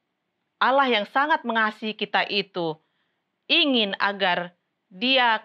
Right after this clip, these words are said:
kembali memiliki hubungan dengan manusia,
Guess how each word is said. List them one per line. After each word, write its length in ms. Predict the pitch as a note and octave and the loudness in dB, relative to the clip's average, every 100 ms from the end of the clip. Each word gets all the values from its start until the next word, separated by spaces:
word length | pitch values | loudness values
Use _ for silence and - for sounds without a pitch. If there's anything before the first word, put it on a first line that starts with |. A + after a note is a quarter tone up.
| - | -6
kembali 960 | G3 F#3+ A#3 A#3+ A3 G#3 G3+ _ - | -4 0 2 2 0 -2 -4 _ -12
memiliki 880 | F3+ G3 A3+ A#3+ B3 B3 G#3 G3+ G3+ - | -8 -4 -2 0 -2 -2 0 0 -4 -10
hubungan 760 | A3 A3 E4+ E4+ D4 A#3+ G3+ F#3 _ _ _ _ | -8 -4 -4 0 0 0 -4 -10 _ _ _ _
dengan 320 | E3+ G3+ G3 F#3 | -4 -2 0 0
manusia, 880 | F#3 F#3 F3+ - G#3+ F3 D#3+ D#3 | -2 -2 -4 -2 0 2 2 0